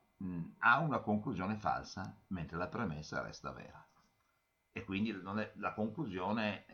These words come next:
eh, non è vera in ciascuno dei possibili stati di cose in cui le premesse sono vere.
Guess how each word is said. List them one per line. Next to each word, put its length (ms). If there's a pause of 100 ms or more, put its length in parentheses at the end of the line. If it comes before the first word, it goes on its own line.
eh, 180
non 280
è 160
vera 420
in 220
ciascuno 640
dei 140
possibili 680
stati 480
di 140
cose 600
in 200
cui 240
le 320
premesse 640
sono 360
vere. 320